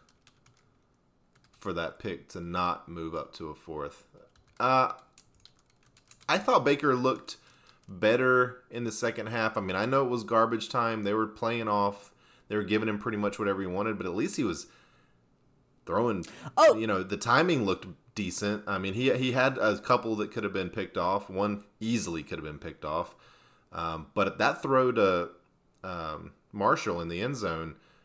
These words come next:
Speaker 1: m-, great catch by Marshall.
Speaker 2: Yeah.
Speaker 1: Uh, that was a good throw, one-on-one.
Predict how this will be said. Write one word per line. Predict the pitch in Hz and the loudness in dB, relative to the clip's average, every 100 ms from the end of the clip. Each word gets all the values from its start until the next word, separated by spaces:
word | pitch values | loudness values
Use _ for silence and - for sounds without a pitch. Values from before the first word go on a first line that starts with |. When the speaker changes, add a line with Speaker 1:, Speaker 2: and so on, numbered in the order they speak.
| _ | _
Speaker 1:
m-, | 85 95 | -14 -14
great | 95 107 - | -2 0 0
catch | - 107 - - | 0 -2 -2 -8
by | 76 | -10
Marshall. | 73 95 113 73 160 | -4 -2 -2 -2 4
Speaker 2:
Yeah. | 160 156 - _ _ _ - | 6 4 0 _ _ _ -14
Speaker 1:
Uh, | 85 87 82 | -8 -6 -4
that | 82 107 | 2 2
was | 131 117 | 4 0
a | |
good | 87 107 117 - | 0 0 0 0
throw, | 98 101 131 | 2 4 2
one-on-one. | 127 95 98 98 95 104 123 | 0 0 0 0 0 0 -2